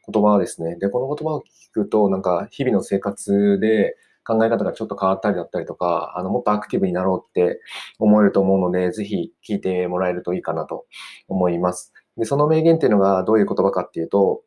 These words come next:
「人にどう思われるかを気に病むのは、囚人として生きることと同じ」っていう言葉なんですけど、まあ、本当そうだなって個人的に思うんですよね。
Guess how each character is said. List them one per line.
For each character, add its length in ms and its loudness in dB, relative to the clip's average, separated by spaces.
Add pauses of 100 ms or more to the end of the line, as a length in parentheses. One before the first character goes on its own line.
(320)
「人 180 -6
に 140 -4
ど 180 6
う 60 2
思 100 -2
わ 80 0
れ 80 0
る 100 -2
か 140 0
を 80 -2
気 140 -6
に 120 4
病 180 2
む 40 2
の 140 -2
は、 320 -2
囚 200 0
人 220 -4
と 80 -2
し 80 -8
て 80 -4
生 80 -2
き 100 -2
る 120 0
こ 100 -10
と 80 -10
と 180 -6
同 120 -2
じ」 140 -12
っ 20 -
て 160 -10
い 60 -4
う 60 -8
言 220 -10
葉 60 -2
な 80 -6
ん 20 -18
で 60 -20
す 80 -20
け 80 -18
ど、 260 -4 (640)
ま 80 0
あ、 20 -6
本 140 -2
当 100 -2
そ 140 4
う 40 2
だ 80 4
な 260 6
っ 80 -6
て 100 -2
個 100 0
人 160 -4
的 140 -4
に 40 0
思 220 4
う 60 0
ん 100 -2
で 80 -6
す 80 -6
よ 60 -2
ね。 240 -6